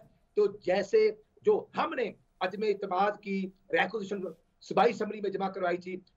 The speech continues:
और अजलास शुरू होते ही इसने खुद ही खत्म करके कहा कि मूवर ही नहीं है,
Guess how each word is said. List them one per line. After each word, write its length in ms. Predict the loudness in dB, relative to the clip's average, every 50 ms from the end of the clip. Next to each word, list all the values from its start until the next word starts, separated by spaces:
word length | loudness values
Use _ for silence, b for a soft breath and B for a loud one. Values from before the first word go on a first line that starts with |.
| _ _
और 100 | -2 0
अजलास 360 | 0 0 0 2 2 2 2
शुरू 240 | 0 -4 -10 -10 -8
होते 280 | -6 -6 -8 -2 _ 0
ही 160 | 0 2 -2
इसने 220 | -2 -2 -4 -8
खुद 260 | -8 -8 -4 -4 -4 -4
ही 60 | -4 -6
खत्म 240 | -6 -6 -6 -6
करके 520 | -6 -2 0 0 0 0 0 -2 -2 -2 -2
कहा 460 | -4 -8 _ _ _ 0 2 2 2
कि 220 | 0 -2 -8 -8
मूवर 320 | -8 -4 -2 -2 0 2 0
ही 100 | 0 0
नहीं 280 | 0 -2 -4 -2 0
है, 200 | 0 0 0 -2